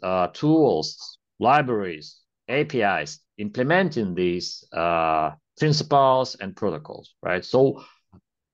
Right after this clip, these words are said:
it can look like a bit a mess, but, uh, one of the goals of this presentation is actually to show that it's not as complicated as it seems. And, uh, there are very good trends in the community,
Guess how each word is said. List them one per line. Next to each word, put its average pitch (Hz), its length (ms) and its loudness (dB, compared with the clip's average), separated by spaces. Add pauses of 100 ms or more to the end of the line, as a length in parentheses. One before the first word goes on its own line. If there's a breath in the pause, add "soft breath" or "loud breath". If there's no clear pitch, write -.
(120)
it 208 180 -2
can 233 380 2 (380)
look 147 180 -4
like 143 200 2
a 120 40 -4
bit 104 220 -4 (280)
a - 20 -20
mess, 104 520 -6 (120)
but, 175 480 2
uh, 185 240 0
one 170 200 0
of 170 100 -4
the 160 60 -4
goals 151 360 -4
of 127 80 -8
this 123 140 -12
presentation 120 680 -4
is 113 180 -6 (240)
actually 185 400 -2
to 185 100 -12
show 160 460 2
that 135 240 0
it's - 260 -8
not 127 240 -2
as 123 140 -6
complicated 117 580 -4
as 98 160 -6
it - 100 -10 (140)
seems. 101 640 -4
And, 110 400 0
uh, 123 140 2 (380 loud breath)
there 180 120 6
are 175 60 4
very 226 200 2
good 214 320 -6
trends 180 640 -6
in 139 100 -12
the 135 100 -6
community, 139 880 0